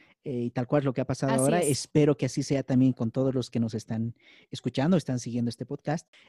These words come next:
Speaker 1: Eh, este es el primer programa de muchos que van a venir. Esperamos tener muchos invitados, amigos, músicos, no músicos, personas, agentes de fe,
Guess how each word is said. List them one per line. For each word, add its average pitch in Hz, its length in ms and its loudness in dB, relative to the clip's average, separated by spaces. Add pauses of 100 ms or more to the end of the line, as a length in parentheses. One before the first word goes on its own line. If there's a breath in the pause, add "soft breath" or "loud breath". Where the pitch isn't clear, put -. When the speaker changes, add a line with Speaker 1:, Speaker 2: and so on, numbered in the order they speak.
Speaker 1:
Eh, 143 520 0
este 156 140 0
es 190 80 2
el 208 60 2
primer 202 280 4
programa 127 440 4
de 127 200 -2
muchos 156 420 4
que - 100 -6
van 131 160 0
a 131 60 0
venir. 185 300 4
Esperamos 139 420 0
tener 139 300 0 (320 loud breath)
muchos 196 420 6
invitados, 113 600 -2
amigos, 156 680 0
músicos, 139 800 0
no 156 120 -2
músicos, 165 600 -2
personas, 151 500 -2
agentes 147 460 -4
de 139 80 -2
fe, 175 340 0